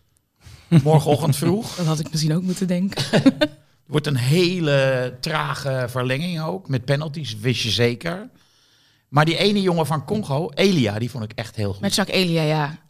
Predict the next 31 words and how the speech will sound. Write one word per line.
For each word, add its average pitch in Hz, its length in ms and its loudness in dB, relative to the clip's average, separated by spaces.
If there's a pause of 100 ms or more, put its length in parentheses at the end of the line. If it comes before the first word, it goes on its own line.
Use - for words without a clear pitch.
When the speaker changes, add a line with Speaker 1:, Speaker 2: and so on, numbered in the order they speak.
Speaker 2:
En 226 300 4
Wissa, 175 520 4
de 160 200 0
aannames 208 540 4
van 175 160 0
Wissa, 185 340 2
wederom 180 560 0
waren 170 260 0
fenomenaal. 180 1160 2
En - 80 -2
ik 170 80 -2
denk 190 180 0
dat 202 100 2
het - 100 2
mooiste, 214 500 2 (320)
je 180 80 2
hebt 175 120 2
de 170 60 -4
penalties 185 340 4
dus 160 100 -2
niet 180 200 0
gezien. 175 360 0
Speaker 1:
Nee. 123 300 2 (140)
Speaker 2:
Maar 170 160 4
die 165 240 2
penalties 254 760 4 (320)
van 185 260 2
Congo 214 480 4
waren 160 300 2
smerig. - 1160 -2
Gewoon - 240 -6